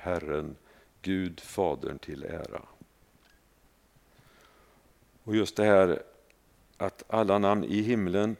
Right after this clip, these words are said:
på jorden och under jorden. Jag tror det enda stället som Paulus använder det så tydligt för att verkligen markera att det finns ingenting utan att det rör alla på jorden,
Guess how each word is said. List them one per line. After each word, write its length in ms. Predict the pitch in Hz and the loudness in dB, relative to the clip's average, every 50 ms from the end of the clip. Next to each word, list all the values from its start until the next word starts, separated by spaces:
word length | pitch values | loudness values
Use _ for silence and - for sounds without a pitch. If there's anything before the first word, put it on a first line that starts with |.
| - - | -8 -6
på 260 | 107 98 92 95 - - - | -4 -2 -2 -4 -6 -8 -10
jorden 440 | - 87 90 87 82 78 85 87 85 | -8 -6 -4 -4 -4 -6 -6 -8 -8
och 180 | - - - - - | -10 -12 -14 -14 -12
under 400 | - 87 82 82 80 - 113 107 | -10 -10 -8 -8 -8 -6 -6 -4
jorden. 400 | 104 90 76 73 71 73 - - - _ _ _ _ _ _ _ _ _ _ - - | -4 -4 -6 -6 -8 -10 -12 -14 -18 _ _ _ _ _ _ _ _ _ _ -20 -14
Jag 120 | - 85 | -10 -6
tror 120 | 90 104 101 | -2 4 4
det 100 | 107 113 | 6 6
enda 260 | 113 101 92 101 98 | 6 4 4 2 2
stället 480 | - - 143 123 104 87 92 92 - | 4 4 4 4 4 2 -2 -4 -4
som 140 | - 113 107 | -6 -8 -6
Paulus 720 | - - 101 87 82 87 107 113 110 - - - - - - _ _ _ _ _ _ _ _ - | -4 0 0 0 2 2 0 0 -2 -2 -6 -10 -12 -14 -18 _ _ _ _ _ _ _ _ -4
använder 460 | - 117 110 98 87 82 80 82 90 | -2 0 0 0 0 -2 -2 -2 0
det 100 | 90 85 | -2 -2
så 140 | - - 82 | -2 -4 -10
tydligt 420 | - - 104 85 69 80 95 - | -10 -8 -8 -8 -6 -8 -8 -8
för 100 | - 101 | -6 -4
att 60 | 92 | 2
verkligen 540 | 95 101 90 85 - - 90 90 87 87 87 - _ _ _ _ _ _ | 2 2 2 2 -2 -8 -8 -6 -8 -10 -12 -16 _ _ _ _ _ _
markera 480 | - 87 98 98 87 - - 87 82 85 | -6 -2 -2 -2 -2 -2 -4 -2 -2 -2
att 60 | 80 | -2
det 100 | - 87 | -4 -6
finns 240 | - 90 85 - - - _ _ _ _ _ _ _ _ _ - - _ _ _ _ _ - | -8 -10 -10 -12 -14 -20 _ _ _ _ _ _ _ _ _ -20 -20 _ _ _ _ _ -8
ingenting 460 | - 127 117 117 110 117 110 107 82 80 | -6 -6 -4 -4 -4 -6 -4 -6 -6 -6
utan 240 | 76 - 92 87 | -2 -2 -2 -2
att 120 | 90 87 - | -4 -6 -4
det 160 | 101 98 92 | -2 -2 0
rör 320 | 90 92 90 87 82 82 - - - | 0 0 0 0 -2 -4 -6 -4 0
alla 480 | 110 110 90 78 76 98 104 95 73 - - - _ _ _ - _ _ _ _ _ _ _ _ _ _ _ _ _ _ - - | 2 2 2 2 0 0 0 -2 -4 -8 -14 -20 _ _ _ -20 _ _ _ _ _ _ _ _ _ _ _ _ _ _ -20 -20
på 220 | - - 110 107 107 | -12 -6 -4 -4 -2
jorden, 460 | 107 101 98 90 98 101 101 104 | -2 -4 -2 -2 -4 -4 -4 -6